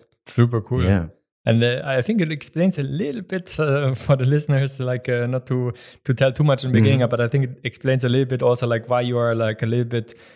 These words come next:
Speaker 1: like, impatient, uh, and always keep going and
Speaker 2: Mm.
Speaker 1: start new things. So I think, uh, it already started very early in, in your childhood. But, um, what I find really crazy, I told, told you already that, uh, there's a, there's a lot of ownership for one single person. Like, do you, do you ever sleep or do you just work?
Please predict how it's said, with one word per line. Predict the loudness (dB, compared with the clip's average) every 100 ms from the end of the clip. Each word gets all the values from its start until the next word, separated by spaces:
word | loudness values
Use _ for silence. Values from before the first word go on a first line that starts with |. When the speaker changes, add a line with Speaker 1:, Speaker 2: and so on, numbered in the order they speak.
| _ 0
Speaker 1:
like, | 0 2
impatient, | 2 2 0 0 -2 -2 -4 -2
uh, | -2 -2 -8 -8
and | -6 -8
always | -4 -2 -2 -2
keep | -2 0
going | 0 0 2
and | 2
Speaker 2:
Mm. | 0
Speaker 1:
start | 0 0 0
new | -2
things. | 0 2 2
So | 2 0
I |
think, | 2 -2 -2
uh, | -2 -2
it | 0
already | 0 0 -2
started | 0 -2 -2 -4
very | -4 -2
early | -2 0 0
in, | -2 -6 -16 _ 0
in | 2
your | 4
childhood. | 2 0 0 0
But, | -4 -4 -20 -20 _ _
um, | 4 4 4 -2 -6 -4
what | 2
I | 4
find | 2 -2 -2
really | -2 -2
crazy, | 0 0 2 0
I |
told, | 0 -6 -8 _
told | -8 -6 -6
you |
already | -6 -4 -4
that, | -2 -2 -2
uh, | -6
there's | -2 -2 0
a, | -2
there's | -2 0
a |
lot | 4 4
of | 2 0
ownership | 2 4 2 -4
for | -4 0
one | 0
single | 2 0 0
person. | 0 0 0 -2
Like, | -4 -2
do | -2
you, | 0 -2 -2
do | -2
you | 0
ever | 2 0
sleep | 2 2 2 2
or | 2 2 0
do | -4
you | -4
just | -4 -2
work? | 4 4 4 -2 -16